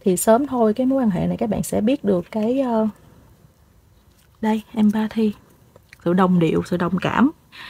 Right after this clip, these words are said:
Giữa cả hai người nó luôn có một cái gì đó nó thấu hiểu lẫn nhau á, nhưng mà kiểu như chúng ta dùng cái tôi, chúng ta dùng cái, um,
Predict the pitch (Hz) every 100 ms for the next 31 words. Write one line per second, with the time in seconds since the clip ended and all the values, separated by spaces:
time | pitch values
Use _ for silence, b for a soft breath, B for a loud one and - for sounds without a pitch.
0 | B B B B B B _ _ 196 214
1 | 269 294 254 233 190 185 285 269 240 262
2 | 277 180 - 269 294 185 214 285 - 277
3 | 240 196 220 220 262 233 226 262 294 247
4 | 220 175 - 226 247 233 214 247 277 233
5 | 214 190 185 175 247 254 226 226 220 214
6 | 247 247 214 196 170 170 202 220 262 226
7 | 214